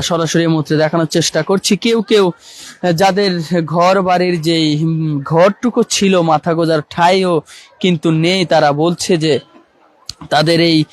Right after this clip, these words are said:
ধ্বংসস্তূপ হওয়ার পরেই তারা তাদের যে ঘর বাড়িগুলো ছিল সেখানে এই বিভিন্ন মালামাল কিন্তু তারা খোঁজাখুঁজি করছে এবং তারা কিন্তু, আমরা কিন্তু আপনাদের যদি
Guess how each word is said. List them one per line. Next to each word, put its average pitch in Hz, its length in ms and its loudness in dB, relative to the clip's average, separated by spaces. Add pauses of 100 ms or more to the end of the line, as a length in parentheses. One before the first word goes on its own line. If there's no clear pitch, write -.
(300)
ধ্বংসস্তূপ 185 680 2
হওয়ার 165 220 2
পরেই 185 320 0
তারা 180 280 2
তাদের 156 360 0
যে 156 140 -2
ঘর 156 280 0
বাড়িগুলো 160 440 0
ছিল 160 260 -2
সেখানে 156 440 -2 (520)
এই 214 260 4 (120)
বিভিন্ন 190 400 0 (280)
মালামাল 165 640 0
কিন্তু 180 300 -6
তারা 156 220 2
খোঁজাখুঁজি 156 600 -2
করছে - 420 -4
এবং 156 220 0
তারা 143 260 2
কিন্তু, 151 320 -2 (440)
আমরা 151 240 0
কিন্তু 156 200 -2
আপনাদের 151 360 0
যদি 143 300 0